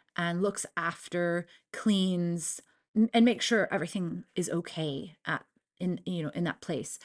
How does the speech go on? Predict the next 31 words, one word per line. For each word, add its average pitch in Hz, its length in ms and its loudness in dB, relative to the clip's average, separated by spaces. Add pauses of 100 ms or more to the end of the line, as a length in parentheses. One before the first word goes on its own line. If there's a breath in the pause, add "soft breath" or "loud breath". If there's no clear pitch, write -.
(160 loud breath)
or 196 80 0
in 202 80 4
this 196 140 -2
case, 165 320 -4
with 170 220 -8
knowledge. - 420 -8 (1040)
It 240 80 4
might 277 160 8
also 226 260 4
have 196 180 0
a 190 40 0
positive 175 580 -2 (680 loud breath)
connotation 175 720 -2
because 160 580 -4 (340 soft breath)
we 233 80 6
often 214 260 4
talk 180 280 -6
about 156 420 -2 (180)
custodians 170 1000 -2
of 160 180 -6
children. 190 560 -2 (220 soft breath)
So 185 240 0
someone 190 240 -2
like 160 100 -6
a 170 60 -8
parent 175 400 -2
or - 80 -4
a - 20 -10
caretaker 165 680 -4
or - 20 -6
guardian, 160 640 -2